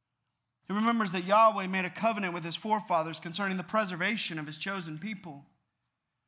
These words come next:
He remembers God's mercy upon his very life, even preserving him from physical death at the hands of his adversaries.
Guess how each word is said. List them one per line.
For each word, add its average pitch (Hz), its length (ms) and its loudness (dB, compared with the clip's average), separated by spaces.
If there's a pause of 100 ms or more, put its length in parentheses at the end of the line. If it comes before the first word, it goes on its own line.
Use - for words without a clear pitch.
(360)
He 196 80 -2
remembers 220 400 2
God's 180 260 6
mercy 214 380 0
upon 196 300 2
his 170 120 -4
very 185 240 2
life, 185 340 4
even 202 320 0 (300)
preserving 208 540 2
him 185 160 0
from 165 160 -8
physical 185 340 -4
death 196 320 2
at 156 100 -14
the 156 60 -6
hands 196 300 -2
of 160 80 -6
his 147 120 -6
adversaries. 147 920 -4